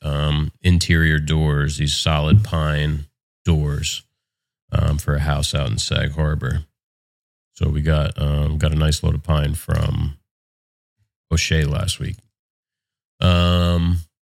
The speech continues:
where the hell did we go on Thursday? 'Cause we,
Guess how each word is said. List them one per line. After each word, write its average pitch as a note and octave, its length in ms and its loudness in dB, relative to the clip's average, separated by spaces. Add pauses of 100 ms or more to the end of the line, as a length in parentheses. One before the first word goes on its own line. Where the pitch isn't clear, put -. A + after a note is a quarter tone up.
(260)
where G2 240 4
the C3 120 4
hell D#2+ 280 0
did E2 160 0
we F#2+ 120 4
go A2+ 180 4
on D2+ 160 0
Thursday? D#2+ 580 -6 (880)
'Cause F#2 140 4
we, E2+ 540 2